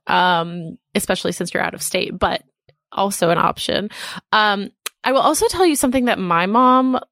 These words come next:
loves that you could do. My <laughs> mo-, my mom loves a, mm, a song, a, a,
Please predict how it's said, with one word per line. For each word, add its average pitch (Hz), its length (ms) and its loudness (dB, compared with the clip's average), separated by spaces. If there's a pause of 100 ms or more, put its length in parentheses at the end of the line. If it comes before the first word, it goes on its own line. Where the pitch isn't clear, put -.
loves 262 760 2 (140)
that 285 160 2
you 269 160 0
could 247 220 -2
do. 269 440 2 (320)
My 240 180 2
<laughs> - 0 -
mo-, - 220 2 (840)
my 277 140 2
mom 453 340 4
loves 226 500 2 (280)
a, 190 400 0
mm, 185 420 -4 (140)
a 196 140 -2
song, 208 920 2
a, 202 300 0 (1000)
a, 208 180 -4